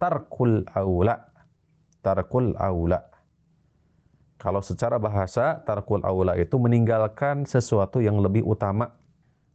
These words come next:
Tarkul aula itu memiliki arti meninggalkan sesuatu yang lebih utama. Wa hadha ahmalahu aktsarul usuliyyin. Nah, mayoritas para usul kadang mengihmalkan,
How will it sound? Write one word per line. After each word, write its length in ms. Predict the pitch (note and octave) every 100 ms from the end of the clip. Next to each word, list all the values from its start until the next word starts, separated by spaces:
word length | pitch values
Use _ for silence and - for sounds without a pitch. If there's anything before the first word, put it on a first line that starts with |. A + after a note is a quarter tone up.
| -
Tarkul 320 | F2+ - E2 F2
aula 240 | F2 E2
itu 480 | F2 E2+ B2+ C3+ C3 _ _ _ _ _ _
memiliki 480 | G2 F#2+ F#2 F#2 -
arti 320 | E2+ D#2+ A#2+
meninggalkan 880 | A#2 G2+ F#2+ F#2+ A#2 B2+ B2 A#2+ A#2+
sesuatu 640 | - G#2 G2 F2 D#2+ A2
yang 160 | G2 F2
lebih 320 | F2 F2+ G#2 - -
utama. 480 | G2+ F2 E2 D#2+ - _ _ _ _ _ _ _ _ _ -
Wa 240 | F#2+ B2
hadha 240 | C#3 A#2+ A2+
ahmalahu 720 | A2 A#2 G2+ G#2 C3+ D3 - - _ _ _ _ -
aktsarul 480 | B2 - G#2+ A2
usuliyyin. 800 | F#2+ - G2+ F#2 F2+ F#2 F2 E2 - _ _ _ _ _ _ _ G#2
Nah, 160 | D#2+
mayoritas 640 | B1+ G2 F#2+ G2 G#2+ -
para 420 | G2 F#2 F2+ F#2 -
usul 560 | F#2 F2+ C3 C#3 B2+
kadang 460 | B2 G2 G2 A#2 G#2+
mengihmalkan, 1120 | G#2 D#2+ G2+ G2+ G#2 G#2+ G2+ - G#2+ F2+ E2+